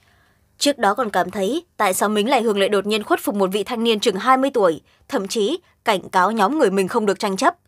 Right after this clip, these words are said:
Ngọ Dương tự mình tới nghe tiết khóa, đã triệt để bái phục. Khó trách hắn có thể trở thành thành chủ,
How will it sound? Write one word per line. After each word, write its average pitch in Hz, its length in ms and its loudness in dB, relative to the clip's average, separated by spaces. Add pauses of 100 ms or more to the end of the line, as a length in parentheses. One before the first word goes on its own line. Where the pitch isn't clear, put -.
(540)
Ngọ 202 260 2
Dương 196 240 0
tự 208 140 0
mình 202 200 -2
tới 190 160 0
nghe 240 160 -2
tiết 226 220 -2
khóa, 220 340 -2 (100)
đã - 120 -4
triệt 202 220 0
để 185 140 2
bái 180 220 0
phục. - 240 -4 (680)
Khó 190 320 2
trách 226 200 -4
hắn 202 160 -6
có 247 100 0
thể 214 160 -2
trở 190 140 -2
thành 196 160 -4
thành 185 200 -4
chủ, 185 280 0